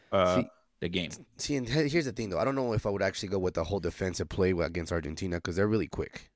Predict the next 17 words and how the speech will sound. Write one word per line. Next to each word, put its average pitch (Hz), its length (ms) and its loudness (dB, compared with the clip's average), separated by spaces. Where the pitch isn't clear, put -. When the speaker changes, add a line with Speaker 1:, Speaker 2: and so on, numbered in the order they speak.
Speaker 2:
They're 92 100 0
very 104 200 4
quick - 240 0
players, 85 380 0
and, 85 200 -6
and 85 220 -4
Speaker 1:
Mm-hmm. 101 100 0
Speaker 2:
Playing 156 220 8
defensively, 131 440 4
playing 123 240 4
it 92 60 -2
safe 107 280 4
doesn't 101 240 2
really 95 220 2
provide 90 400 2
with 87 200 0
anything. 98 300 -4